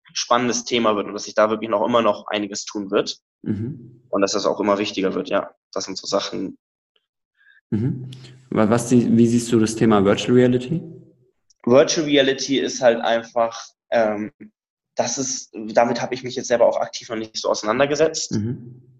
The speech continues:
Speaker 1: Klar hab ich das schon häufiger auf Messen oder irgendwelchen Veranstaltungen ausprobiert.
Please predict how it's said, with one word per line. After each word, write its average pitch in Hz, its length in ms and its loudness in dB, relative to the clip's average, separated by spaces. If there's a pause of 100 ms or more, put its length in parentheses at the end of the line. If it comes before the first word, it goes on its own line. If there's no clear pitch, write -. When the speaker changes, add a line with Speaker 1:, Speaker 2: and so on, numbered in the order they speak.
(140)
Speaker 1:
Klar 123 320 4
hab 120 100 4
ich 117 100 0
das 110 160 0
schon 110 160 -6
häufiger 107 320 2
auf - 160 2
Messen 113 380 0
oder 98 160 2
irgendwelchen 104 360 -2
Veranstaltungen 113 600 -2
ausprobiert. 120 560 0